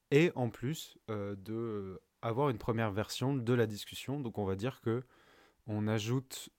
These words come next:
euh, et on complète, euh, sur l'objectif qui n'a pas été réalisé. En fait, je vais passer une semaine là, euh, la semaine prochaine, où il faut que j'avance sur la thèse. Et il faut vraiment que je vide, euh, les données et les choses que j'ai.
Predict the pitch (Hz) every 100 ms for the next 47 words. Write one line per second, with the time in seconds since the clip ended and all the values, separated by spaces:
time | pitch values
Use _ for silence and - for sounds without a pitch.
0 | 110 107 98 113 113 110 120 - 117 120
1 | 123 - - - 120 120 104 - - 139
2 | 123 113 110 - 127 - 113 104 113 107
3 | 107 98 90 95 110 131 - _ _ -
4 | - - - 123 151 156 - - 117 107
5 | 113 117 135 - 143 127 123 117 123 123
6 | 117 123 120 - 104 107 101 110 101 -
7 | 107 120 123 117 _ - 113 113 - 107
8 | 127 107 107 104 110 - 117 104 98 110
9 | 113 - _ _ _ _ _ _ _ _
10 | _ _ _ - 117 110 107 98 117 104
11 | 104 113 117 113 101 110 101 110 113 113
12 | 107 104 101 107 107 107 110 113 110 107
13 | 101 113 - - 98 104 117